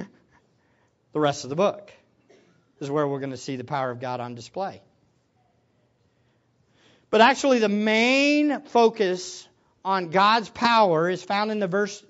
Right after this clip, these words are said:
first three chapters, and it starts right here in verse twenty. From verse twenty down through the end of chapter one, we see God's power in Christ. There's four great demonstrations of God's mighty power in this first half of the book.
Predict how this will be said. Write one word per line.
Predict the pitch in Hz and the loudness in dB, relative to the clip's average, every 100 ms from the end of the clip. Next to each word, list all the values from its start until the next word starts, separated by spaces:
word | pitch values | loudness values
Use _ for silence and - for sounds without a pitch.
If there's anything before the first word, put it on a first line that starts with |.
| 147 | -4
first | 202 190 - | -2 -2 -4
three | 180 | -6
chapters, | 185 180 175 - 131 147 - - | -4 -4 -4 -4 -6 -6 -10 -6
and | 180 | -4
it | 156 | -4
starts | - 277 277 - | 0 2 2 2
right | 240 | 0
here | 180 202 190 | 2 2 2
in | 180 | -2
verse | 170 165 - _ _ _ - | -4 -6 -10 _ _ _ -20
twenty. | - 190 180 185 131 - _ _ _ _ _ _ _ _ | -2 0 0 -2 -8 -8 _ _ _ _ _ _ _ _
From | - 226 | 0 4
verse | 233 277 - | 6 4 -2
twenty | - 269 311 302 330 277 | 0 4 4 2 0 2
down | 254 254 277 | 2 4 0
through | 220 277 | 0 -2
the | 240 240 | 0 0
end | 247 247 | 0 2
of | 220 | 0
chapter | - 226 214 233 220 214 - _ - | 2 0 2 2 0 0 -14 _ -4
one, | 180 185 165 175 190 - _ | 4 4 4 0 -6 -12 _
we | - 202 | -2 -2
see | - 208 | 0 0
God's | 165 190 208 | 4 4 2
power | - 214 220 233 220 | 0 4 6 6 4
in | 180 175 | 0 -6
Christ. | - 220 160 120 - | 0 2 2 -2 -2
There's | 220 185 | -2 -2
four | - 294 330 | 0 4 4
great | 226 247 240 185 | 6 4 4 4
demonstrations | 226 220 - 214 202 202 165 | 4 4 0 0 0 -6 -6
of | 170 | -4
God's | 175 180 165 | -2 -2 -4
mighty | 175 175 160 | -6 -4 -6
power | 170 185 156 143 - _ _ | -6 -4 -4 -6 -12 _ _
in | 180 | -6
this | 170 165 | -6 -6
first | - 170 - | -4 -4 -2
half | 165 139 | -6 -4
of | 143 | -8
the | |
book. | 143 131 - | -6 -8 -8